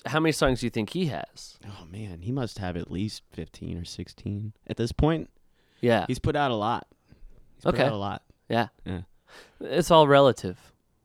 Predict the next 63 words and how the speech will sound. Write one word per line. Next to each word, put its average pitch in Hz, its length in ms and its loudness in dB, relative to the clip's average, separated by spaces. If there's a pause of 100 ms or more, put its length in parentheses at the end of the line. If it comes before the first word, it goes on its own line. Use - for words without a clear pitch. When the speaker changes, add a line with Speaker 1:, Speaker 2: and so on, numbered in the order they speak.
(360)
Speaker 1:
is 107 200 -6
what 98 140 -6
they 98 120 -6
say. 92 400 -10
Speaker 2:
I - 40 -12
don't 123 160 -6
know 120 360 -4 (240)
who, 110 200 -6 (380)
he 131 160 -6
talks 180 260 0
about 120 120 -2
his 98 100 -6
relatives. 98 560 -8 (160)
Speaker 1:
Yeah, 110 120 2
he 110 60 4
Speaker 2:
He, 101 40 0
Speaker 1:
does. 107 560 6
Speaker 2:
he - 60 -14
talks 104 200 -8
about 95 200 -6
killing 113 280 -8
them. - 200 -16 (320)
Speaker 1:
That's 117 200 -2
Speaker 2:
Talks 123 100 -2
about 117 100 -6
killing - 240 -4
his 113 120 2
Speaker 1:
messed - 460 4
Speaker 2:
relatives. - 180 -4
Speaker 1:
up, 151 360 12
Speaker 2:
Yeah, 131 300 8
Speaker 1:
dude. 131 320 10
Speaker 2:
he 165 60 8
doesn't 165 220 6
really 135 220 4
mean 117 220 4
it, 110 100 -2
though, 113 200 2
'cause 156 160 6
he'd 165 240 12
go 160 60 12
to, 147 60 4
Speaker 1:
What? - 80 -4
Speaker 2:
he'd 165 180 6
go 180 120 12
to 151 80 10
jail, 127 580 4 (100)
I 135 140 6
feel. 113 460 2 (380)
Speaker 1:
Does 156 200 2
at 160 120 4
the 156 120 4
end 151 180 6
of 143 100 6
his 131 160 2
raps, 127 320 4
he 139 100 0
go, 113 280 4 (140)
"I 113 100 -4
just - 280 -8
kept - 180 -8
messing 101 360 -8
around"? - 160 -10